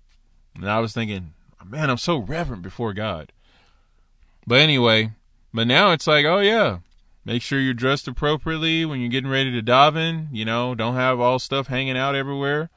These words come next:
Um, you know, cover yourself and wear a head covering. Put your tallit on if it's daytime, you know, kind of thing." And, uh, for shacharit, morning, morning prayers.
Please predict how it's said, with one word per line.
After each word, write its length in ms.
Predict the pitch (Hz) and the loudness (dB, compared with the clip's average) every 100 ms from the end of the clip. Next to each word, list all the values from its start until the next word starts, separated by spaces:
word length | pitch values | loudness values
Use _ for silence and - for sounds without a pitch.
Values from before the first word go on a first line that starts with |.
| _ _ _ - | _ _ _ -10
Um, 640 | 113 113 113 107 104 101 | -6 -4 -2 -4 -6 -6
you 80 | 123 | -2
know, 300 | 117 123 131 - | 0 -2 -4 -6
cover 280 | 127 127 135 | -2 0 0
yourself 600 | 131 - 139 151 175 - _ _ _ _ _ _ - - | -4 -2 -2 -2 -4 -14 _ _ _ _ _ _ -20 -18
and 400 | - 120 123 127 | -6 -2 0 0
wear 160 | 127 143 | 2 2
a 40 | |
head 200 | 151 160 | 2 0
covering. 400 | - 139 113 101 | 0 -2 -2 -6
Put 180 | - 127 | -6 -8
your 80 | 139 | -8
tallit 340 | 127 151 165 156 | -8 -4 -4 -2
on 140 | 139 123 | -2 -4
if 140 | - | -6
it's 80 | 95 | -8
daytime, 600 | 101 98 101 92 82 85 | -6 -6 -6 -6 -6 -8
you 100 | 98 | -6
know, 160 | 98 | -6
kind 200 | 95 107 | -6 -6
of 80 | 98 | -6
thing." 380 | 101 95 87 85 | -8 -8 -8 -8
And, 180 | 82 85 _ _ _ - | -10 -14 _ _ _ -16
uh, 60 | 95 | -14
for 140 | - | -12
shacharit, 540 | 101 113 104 98 95 85 _ _ | -6 -4 -4 -6 -6 -10 _ _
morning, 340 | - 113 107 87 - | -6 -4 -4 -8 -10
morning 300 | 104 120 113 | -4 -4 -4
prayers. 400 | 98 92 80 - | -6 -8 -8 -14